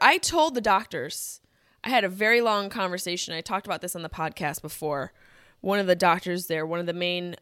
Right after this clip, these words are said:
um, neurologists, speaking all of these medical terms, a lot of medical terminology,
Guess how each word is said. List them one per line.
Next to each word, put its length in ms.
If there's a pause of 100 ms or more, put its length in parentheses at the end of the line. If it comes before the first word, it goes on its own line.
(160)
um, 420
neurologists, 960 (680)
speaking 460
all 220
of 60
these 600
medical 460
terms, 520
a 60
lot 220
of 40
medical 380
terminology, 1080